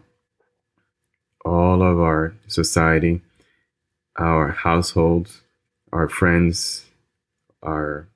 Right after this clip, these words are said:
colleagues. Allow us to continue to preach your word, Lord,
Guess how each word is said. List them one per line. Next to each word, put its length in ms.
colleagues. 580
Allow 440
us 240
to 440
continue 400
to 160
preach 300
your 100
word, 300
Lord, 260